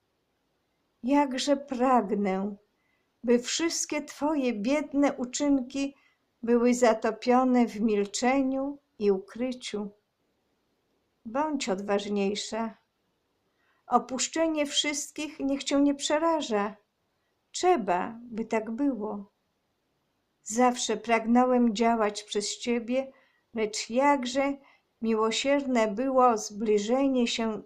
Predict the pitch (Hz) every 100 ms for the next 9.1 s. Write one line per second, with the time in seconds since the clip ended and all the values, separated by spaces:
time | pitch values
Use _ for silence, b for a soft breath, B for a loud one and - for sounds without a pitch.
0 | _ - - 247 247 220 208 208 220 214
1 | 226 202 - _ _ _ _ _ _ _
2 | _ _ - - 254 277 277 202 208 214
3 | 202 220 226 - 269 269 269 - 269 269
4 | 269 202 196 202 196 _ _ _ _ _
5 | _ _ _ _ 208 202 - 220 226 240
6 | 277 - _ _ _ _ _ _ _ _
7 | _ _ _ 240 220 220 - 269 262 -
8 | 196 190 202 185 185 - 202 202 - 220
9 | 214